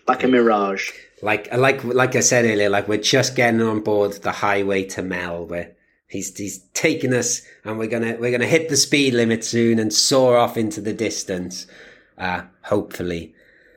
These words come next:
Speaker 2: Okay, that, that seems a very positive way to end this week's podcast, I think, Nick, with that. Let's get back to the positives. The Guede thing's done.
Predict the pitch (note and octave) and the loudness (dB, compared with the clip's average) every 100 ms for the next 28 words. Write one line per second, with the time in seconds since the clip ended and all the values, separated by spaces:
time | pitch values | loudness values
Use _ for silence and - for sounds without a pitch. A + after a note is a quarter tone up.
0 | _ _ - G2+ G2 G#2+ F#2 A2 B2 D#3 | _ _ -4 -2 0 -2 0 0 2 2
1 | F#3 C3 A2+ D#3+ F3 - D3+ - B2+ C3 | 2 2 2 2 0 -2 -2 -2 -2 -2
2 | A#2 B2+ A#2+ A#2 - - A2 G#2 F#2+ G2 | 2 2 2 0 -4 0 -2 -2 -4 -6
3 | F#2+ G2 F#2 - F#2+ F2+ F2 E2 - D#2+ | -6 -6 -8 -6 -6 -4 -8 -8 -10 -10
4 | F2 D2 F2+ F2+ F2+ F2+ E2+ F#2 F2 - | -10 -6 -8 -8 -8 -8 -6 -6 -6 -2
5 | G2 - F#2+ - F2+ - F#2 F2 - F2 | -2 0 -6 -2 -2 -2 -6 -6 -2 -4
6 | E2 - E2+ E2 - G#2 A#2+ A#2+ A#2 A2+ | -4 -10 -10 -10 -8 -2 2 4 4 0
7 | A2+ G#2+ - G2+ F#2+ F#2 | 0 -2 0 0 2 -2